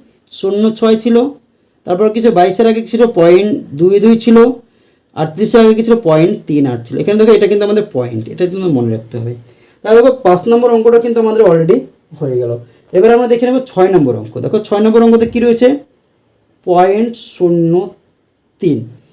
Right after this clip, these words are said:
পয়েন্ট যদি তুলে আমাদের কী হচ্ছে দেখো, পয়েন্ট যদি তুলে দাও, এখানে তিন আমার উপরে থাকলো, এই পয়েন্টের জন্য একটা এক পেলাম, ডান দিকে কটা সংখ্যা দেখো? দুটো, তাহলে দুটো শূন্য পেয়ে গেলাম। তারপর কত রয়েছে দেখো? পয়েন্ট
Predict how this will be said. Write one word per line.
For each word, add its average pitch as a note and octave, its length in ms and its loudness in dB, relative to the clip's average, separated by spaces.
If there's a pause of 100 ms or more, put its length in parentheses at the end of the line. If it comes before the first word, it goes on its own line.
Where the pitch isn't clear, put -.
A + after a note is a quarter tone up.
(200)
পয়েন্ট G3+ 260 2
যদি A#3+ 180 0
তুলে B3 160 0
আমাদের A#3+ 240 0
কী A#3 120 -2
হচ্ছে A#3+ 160 0
দেখো, A#3+ 200 2
পয়েন্ট G3+ 300 -2
যদি A3 160 0
তুলে A3 120 4
দাও, A#3 160 4 (400)
এখানে F#3 120 -4 (100)
তিন A3+ 160 4
আমার A3+ 240 6
উপরে A3+ 220 4
থাকলো, A#3 260 2
এই F#3 160 4 (100)
পয়েন্টের G3 320 0
জন্য A3 220 2
একটা A3 120 -2
এক F3+ 180 2 (100)
পেলাম, A3 240 2 (440)
ডান D#3+ 180 0
দিকে G#3 180 0
কটা G#3+ 160 -2
সংখ্যা A3+ 260 -2
দেখো? A3 160 2
দুটো, D#3+ 360 -4
তাহলে D#3 220 -2
দুটো C#3+ 140 -6
শূন্য A#2+ 260 -6 (120)
পেয়ে A#2 120 -10
গেলাম। A2+ 200 -8 (440)
তারপর F3+ 220 -2
কত G#3+ 200 -4
রয়েছে A3 260 2
দেখো? A3+ 200 0
পয়েন্ট F3+ 460 0